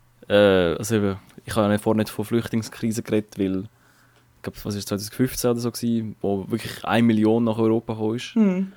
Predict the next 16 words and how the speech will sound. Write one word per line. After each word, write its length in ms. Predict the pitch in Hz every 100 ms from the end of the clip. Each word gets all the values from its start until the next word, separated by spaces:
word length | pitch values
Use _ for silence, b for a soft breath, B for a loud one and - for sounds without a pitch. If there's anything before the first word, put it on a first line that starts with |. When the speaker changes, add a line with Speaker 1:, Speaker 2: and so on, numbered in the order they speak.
| b b _
Speaker 1:
Und 160 | - 101
jetzt 240 | 104 -
sind 140 | - 98
wir 100 | 98
irgendwie, 500 | 95 95 90 90 80 - - _ _ _ -
äh, 360 | - 95 95 92 -
ich 140 | 110
glaub, 140 | - 92 -
beim, 260 | 95 90 - - -
bei 80 | -
zehntausend 580 | - 98 104 113 110 107
in 360 | 104 101 98 -
Italien 540 | - - 104 98 110 107
oder 100 | 107
so. 240 | 110 110 - _ -
Speaker 2:
Hm. 280 | 196 185